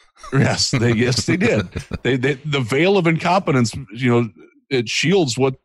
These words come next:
Speaker 1: what, what's really going on there. I could absolutely, I'm not accusing him of that, but I'm saying it's very plausible that that happened. Just as it's very plausible that,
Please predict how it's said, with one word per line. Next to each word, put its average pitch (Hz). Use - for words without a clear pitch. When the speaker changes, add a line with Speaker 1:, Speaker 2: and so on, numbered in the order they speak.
Speaker 1:
what, 110
what's 123
really 127
going 139
on 165
there. 98
I 180
could 202
absolutely, 175
I'm 147
not 180
accusing 190
him 143
of 123
that, 123
but 131
I'm 139
saying 160
it's 143
very 131
plausible 117
that 113
that 127
happened. 90
Just 131
as 156
it's 143
very 143
plausible 131
that, 117